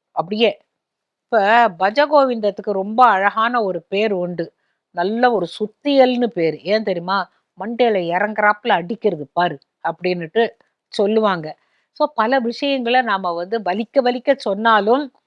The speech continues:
பத்து தரம் சொல்லுகின்ற போது ஒரு தரமான்னு மண்டைக்குள்ள இறங்கணும். எனக்கு இதெல்லாம் ரொம்ப பிடிச்சது. சிலதெல்லாம் நான் நினைப்பேன், யார் வீட்டுக்கான போயிட்டு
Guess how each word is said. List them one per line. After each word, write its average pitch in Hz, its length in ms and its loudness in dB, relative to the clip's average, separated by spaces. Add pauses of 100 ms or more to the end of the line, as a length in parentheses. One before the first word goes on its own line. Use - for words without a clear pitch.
(560)
பத்து 240 360 2
தரம் 302 280 8
சொல்லுகின்ற 285 500 2
போது 277 280 4
ஒரு 226 180 6
தரமான்னு 233 460 2
மண்டைக்குள்ள 196 420 -2 (100)
இறங்கணும். 185 500 -4
எனக்கு 202 380 -6
இதெல்லாம் 247 320 6
ரொம்ப 240 420 0
பிடிச்சது. 247 480 0 (440)
சிலதெல்லாம் 320 520 4
நான் 254 200 4
நினைப்பேன், 247 520 -2 (100)
யார் 208 320 0
வீட்டுக்கான 226 480 2
போயிட்டு 247 640 2